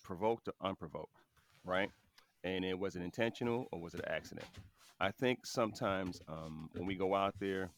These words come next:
and we might, um, uh, uh, uh, feel for the person, feel for the dog. And th-, this is another thing. The officer going out,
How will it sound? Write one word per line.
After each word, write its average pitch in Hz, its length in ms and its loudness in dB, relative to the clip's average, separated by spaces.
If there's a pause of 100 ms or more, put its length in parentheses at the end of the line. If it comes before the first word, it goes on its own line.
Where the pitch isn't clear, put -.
(720)
and 90 220 -2
we 98 120 0
might, 92 280 2 (100)
um, - 500 -6 (800)
uh, 87 200 0
uh, 82 240 0
uh, 80 220 -2 (100)
feel 113 160 4
for 101 160 2
the - 80 0
person, 92 840 0
feel 95 140 0
for - 100 -6
the 85 100 -4
dog. 90 340 4
And 104 100 0 (160)
th-, - 160 0
this 165 120 2
is - 60 0
another 127 220 6
thing. 80 240 -8 (680)
The 101 120 4
officer 135 420 2
going 104 320 2
out, 98 300 4